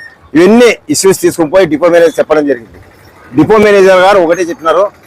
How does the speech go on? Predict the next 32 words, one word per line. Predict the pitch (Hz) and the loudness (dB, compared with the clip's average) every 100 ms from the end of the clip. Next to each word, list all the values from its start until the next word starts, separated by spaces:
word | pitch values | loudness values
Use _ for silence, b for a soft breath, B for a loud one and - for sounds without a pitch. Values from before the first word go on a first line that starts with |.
| _ | _
"నాకు | 170 175 | -2 0
ఒక | 165 151 | 0 0
వారం | 160 175 | 0 0
టైమ్ | 151 160 | 0 0
ఇస్తే | 147 175 | 0 0
అన్ని | 160 170 | 0 0
సెటిలైజ్ | - 139 151 151 147 | -2 -6 -4 -4 -2
చేస్తానని." | 135 135 131 185 - - - - | -4 -2 -4 -4 -8 -14 -10 -2
అంటే | 185 208 | 0 2
ఆటోలు | 175 180 214 196 | 2 2 0 0
కూడా, | 190 170 - _ - | 0 -2 -4 _ -4
ఆటోలు | 156 170 196 170 | -2 0 0 2
రాకుండా | 165 175 190 | 0 0 0
ఒక | 160 | 0
సెక్యూరిటీని | - 139 180 170 175 | -2 -4 -4 -2 -2
కూడా | 180 | 0
అరేంజ్ | 165 160 156 | 0 -2 -4
చేస్తారు | - 165 | -2 -2
రేపు | 151 127 | 0 -2
నుంచి | 151 151 | -6 -6
అని | 139 | -6
చెప్పినాడు. | 135 135 143 - - - - | -6 -4 -2 -4 -8 -16 -2
రేపు | 175 196 196 | 0 2 0
నుంచి | 190 196 | 2 2
కాకుండా | 202 196 196 233 | 0 0 0 0
రెండు | 190 180 | 0 -2
రోజులు | 190 175 | -2 0
ఆటోలు, | 139 165 196 | 0 0 -2
ఎందుకంటే | 180 190 175 175 | -4 -4 -2 0
ఏమన్నా | 175 190 180 | 0 0 0
యాక్సిడెంట్లు | 170 - 190 175 | 0 0 -2 -2
అయితే | 170 381 | -2 0